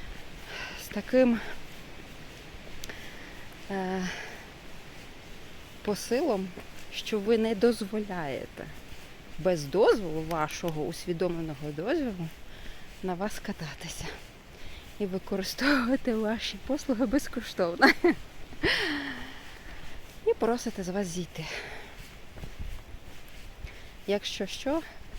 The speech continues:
Просіть ваших гідів, захисників, янголів-охоронців вам допомогти позбавитися зайчика, який не хоче ходити сам пішки.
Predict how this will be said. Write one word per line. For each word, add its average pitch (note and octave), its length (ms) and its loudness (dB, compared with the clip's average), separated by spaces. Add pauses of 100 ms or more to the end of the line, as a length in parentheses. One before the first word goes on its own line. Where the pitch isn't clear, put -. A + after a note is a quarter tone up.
(260)
Просіть F#3+ 440 -4
ваших F#3 340 0
гідів, G3+ 400 2 (280)
захисників, F#3 680 0 (720)
янголів-охоронців F3 1080 0
вам E3+ 180 -2
допомогти D#3+ 640 -4 (640)
позбавитися G3+ 920 2 (800)
зайчика, F#3+ 800 4 (260)
який G#3+ 300 0
не G3+ 160 0
хоче A3+ 420 -2 (1080)
ходити A3 380 2
сам F#3+ 340 -2
пішки. - 420 -6